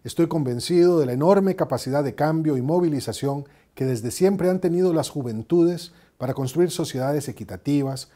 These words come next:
justas y defensoras de los derechos humanos. Me tiene muy bien informado nuestro viceministro de Juventud, José Ricardo Sánchez,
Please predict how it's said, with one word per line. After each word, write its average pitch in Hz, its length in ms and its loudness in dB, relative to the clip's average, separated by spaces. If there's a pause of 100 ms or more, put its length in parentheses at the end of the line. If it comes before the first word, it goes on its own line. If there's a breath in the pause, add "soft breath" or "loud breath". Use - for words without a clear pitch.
(120)
justas 180 580 -4 (240 soft breath)
y 135 40 -4
defensoras 139 520 -2
de 127 80 -6
los 117 100 -6
derechos 107 380 -8
humanos. - 500 -16 (800 soft breath)
Me 113 60 -8
tiene 170 240 2
muy 180 200 2
bien 175 260 4
informado 147 720 0
nuestro 107 300 -10
viceministro 104 640 -6
de 110 60 -4
Juventud, 113 580 -4 (240 loud breath)
José 107 200 -10
Ricardo 104 420 -6
Sánchez, 139 440 -4